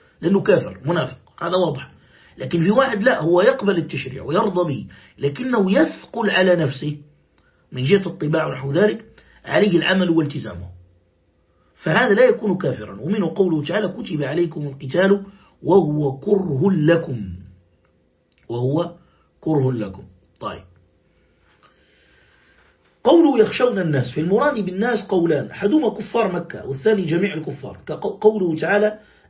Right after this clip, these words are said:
"أو أشد خشية". قيل إن أو بمعنى الواو، قيل إن أو بمعنى الواو، أو أشد خشية،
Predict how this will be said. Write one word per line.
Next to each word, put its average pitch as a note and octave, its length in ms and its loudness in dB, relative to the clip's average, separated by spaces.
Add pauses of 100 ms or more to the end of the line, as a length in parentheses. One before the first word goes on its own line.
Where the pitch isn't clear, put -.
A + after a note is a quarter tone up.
"أو B3+ 180 4
أشد G3 420 4
خشية". C3+ 460 -4 (380)
قيل B3+ 180 2
إن A3 300 0
أو G#3 240 -2
بمعنى F#3+ 380 -2
الواو، D#3 360 2 (1300)
قيل D#3 160 0
إن D3+ 400 -4
أو F#3+ 500 2 (720)
بمعنى E3 500 -2 (1040)
الواو، D3 400 4 (480)
أو C#3+ 180 2
أشد C#3+ 300 -2
خشية، G#3 480 2